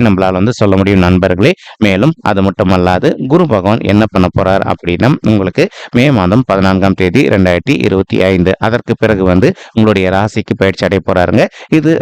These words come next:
ராசியிலே ஜென்ம ராசியிலே குரு பகவான் வருவது ரொம்பவே சிறப்பான அம்சம் தாங்க. இதன் காரணமா வந்து இப்ப நீங்க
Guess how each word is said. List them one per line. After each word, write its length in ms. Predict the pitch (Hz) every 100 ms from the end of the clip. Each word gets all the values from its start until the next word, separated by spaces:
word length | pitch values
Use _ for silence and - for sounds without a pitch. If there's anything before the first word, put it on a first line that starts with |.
| -
ராசியிலே 480 | 110 143 - 120 135 - -
ஜென்ம 300 | 117 147 143 - _ _
ராசியிலே 380 | 110 101 104 107 104
குரு 140 | 117 104
பகவான் 260 | 92 104 98
வருவது 300 | 90 87 127 131
ரொம்பவே 260 | 110 113 131
சிறப்பான 380 | 104 95 107 104 101
அம்சம் 260 | 92 98 90
தாங்க. 200 | 90 95 175 - -
இதன் 200 | 110 104 98
காரணமா 320 | 92 92 98 87
வந்து 140 | 95 175 - -
இப்ப 140 | 147 147
நீங்க 160 | 107